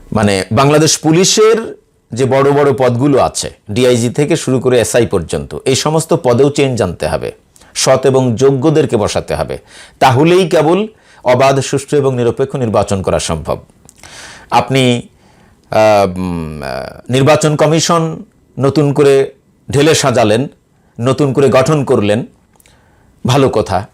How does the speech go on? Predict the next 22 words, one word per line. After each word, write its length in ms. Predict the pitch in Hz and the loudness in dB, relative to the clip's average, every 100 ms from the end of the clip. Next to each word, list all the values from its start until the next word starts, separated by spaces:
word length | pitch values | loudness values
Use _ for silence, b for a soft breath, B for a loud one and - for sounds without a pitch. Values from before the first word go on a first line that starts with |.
| _ _ _ _ _ _ - | _ _ _ _ _ _ 0
অবাধ, 260 | 131 131 | 4 2
সুষ্ঠু 340 | 117 143 - 139 | 2 -2 -2 -2
এবং 180 | 127 | 0
নির-, 220 | 123 120 123 | -2 -4 -2
নিরপেক্ষ 460 | 123 127 131 - | -2 0 0 -2
নির্বাচন 480 | 127 117 - - 117 | 0 2 2 2 -2
হবে, 420 | 98 117 117 113 - | 0 2 2 0 0
আমরা 220 | 117 117 | 0 2
আশাবাদী। 460 | 110 123 101 95 139 - b b b b b _ | 2 0 0 -2 -6 -10 b b b b b _
কিন্তু 540 | - 247 180 101 80 - - 117 | 0 0 0 -2 -2 -4 -8 -2
নির্বাচন 500 | 139 165 165 170 151 | 2 2 2 0 0
কমিশনের 540 | 156 165 180 170 170 156 - _ - | 0 -2 -2 0 0 -2 -10 _ -2
একার 340 | 139 170 156 | 2 2 2
দ্বারা 200 | 151 147 | 4 2
তো 140 | 147 | 2
এই 80 | 143 | 0
নির্বাচন 460 | 131 131 127 127 120 | 0 0 -2 -2 -2
করা 140 | 117 | -2
সম্ভব 400 | 110 104 85 85 78 | -2 -6 -6 -8 -8
না, 160 | - - | -14 -4
প্রশাসন 480 | 135 131 143 - 135 | -2 0 -2 -2 0
লাগবেই। 440 | 117 101 87 71 | 0 0 -2 -4